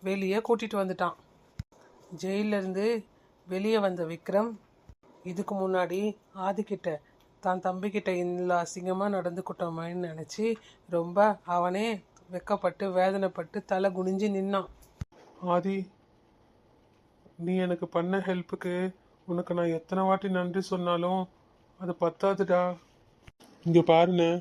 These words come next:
Speaker 2: அம்மா வருத்தப்பட்டுருக்க கூடாதுன்னு தான் உன்னை நான் வெளியே கூட்டு வந்தேன்.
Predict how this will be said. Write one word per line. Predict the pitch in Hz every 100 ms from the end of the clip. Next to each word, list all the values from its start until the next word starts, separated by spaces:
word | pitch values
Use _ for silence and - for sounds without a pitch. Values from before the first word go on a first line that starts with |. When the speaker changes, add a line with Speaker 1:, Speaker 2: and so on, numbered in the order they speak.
| - _ - _ _ _ -
Speaker 2:
அம்மா | 165 175 185 165 170 180 156 _ -
வருத்தப்பட்டுருக்க | 160 170 202 185 170 160 -
கூடாதுன்னு | 170 170 165 165
தான் | 160 160 160 165 - - - -
உன்னை | 165 165
நான் | 160 170 165
வெளியே | 156 170 190
கூட்டு | 175 156
வந்தேன். | 151 139 135